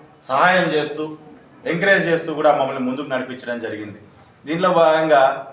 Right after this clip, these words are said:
మొన్నటికి మొన్న మాట్లాడుతా అంటే చిన్నగా మా మిత్రులు కొంతమంది, ఆ, చిన్న చిన్న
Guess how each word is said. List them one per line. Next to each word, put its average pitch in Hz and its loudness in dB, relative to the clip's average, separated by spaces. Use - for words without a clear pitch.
మొన్నటికి 156 -2
మొన్న 151 0
మాట్లాడుతా 151 2
అంటే 127 2
చిన్నగా 156 -4
మా 143 -4
మిత్రులు 151 -8
కొంతమంది, 131 -4
ఆ, 131 -4
చిన్న 156 -12
చిన్న 156 -2